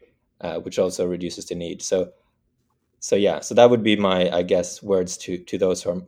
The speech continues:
you know, concerned. I think that the solution comes with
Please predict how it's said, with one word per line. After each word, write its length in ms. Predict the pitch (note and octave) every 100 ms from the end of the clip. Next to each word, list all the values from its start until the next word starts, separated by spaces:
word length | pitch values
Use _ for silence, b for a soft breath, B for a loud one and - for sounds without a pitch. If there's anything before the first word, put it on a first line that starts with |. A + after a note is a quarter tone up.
| _
you 140 | - F2
know, 80 | E2
concerned. 520 | - F2+ G#2 F2+ E2+
I 100 | F2
think 240 | G#2 F2+
that 320 | F#2 F2 - _ _
the 120 | G#2
solution 520 | F#2+ G#2+ G#2+ A2+ A#2 G#2
comes 420 | - G2 F#2 -
with 180 | F#2